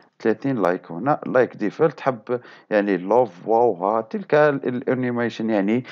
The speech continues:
الخاصة بالضحك أو بالقلوب أو أي شيء. مثلًا يحكي نجرب على الأولى كما اعتدنا لكم. هنا جربت الآن مباشرة تحصلت على واحد وثلاثين لايك. مثلًا لو نجرب عليها مرة أخرى سوف تلاحظ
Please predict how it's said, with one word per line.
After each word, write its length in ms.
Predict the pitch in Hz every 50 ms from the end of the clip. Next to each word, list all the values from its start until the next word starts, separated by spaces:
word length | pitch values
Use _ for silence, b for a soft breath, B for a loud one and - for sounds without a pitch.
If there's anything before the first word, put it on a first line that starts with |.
| B B
الخاصة 360 | B - - 127 120 - - 120
بالضحك 680 | 110 101 107 92 92 110 117 107 - 110 107 - - -
أو 140 | - 117 104
بالقلوب 680 | 92 - 95 95 - _ - 98 90 85 98 101 -
أو 160 | 90 117 - 104
أي 100 | 127 95
شيء. 160 | - - - B B B B B B
مثلًا 340 | - 156 151 117 92 76 76 - _ b b b b b b b _
يحكي 640 | - 135 131 135 - 156 147 147 147 147 147 - - _ _ _ -
نجرب 500 | 110 113 101 - 143 151 147 156 127 131
على 160 | 127 135 143
الأولى 420 | 139 - - 143 120 85 76 71 - - _ _ _
كما 220 | - 131 139 135
اعتدنا 420 | 123 120 - 135 127 117 120 110 98
لكم. 340 | 104 104 98 - 160 170 165 b b b b b _ _
هنا 260 | 107 113 120 139 147 139
جربت 420 | - - 120 143 185 185 - -
الآن 280 | 101 - - 143 131 120
مباشرة 540 | 147 160 147 139 117 - 110 104 - 160
تحصلت 460 | 160 147 147 139 143 - - 151 135 143
على 120 | 143 143
واحد 160 | 135 127 120
وثلاثين 400 | 135 127 127 127 120 - - 78
لايك. 160 | 69 67 - - B B B B B _
مثلًا 360 | - 147 143 - 92 85 87
لو 120 | 104 113 117
نجرب 360 | 123 117 175 165 147 123 120
عليها 220 | 120 123 131 113
مرة 340 | 101 113 127 120 101 101 95 - _
أخرى 440 | - 110 - 101 107 147 175 170 - _ _ _ _ _ _ _ _ _ _ _ _ _ _ _ _ _ _ _ _ _ _ _ _ _ _ _ _ _ _ _
سوف 280 | _ - 135 131 - -
تلاحظ 600 | 101 - - 90 107 117 104 - 147 165 170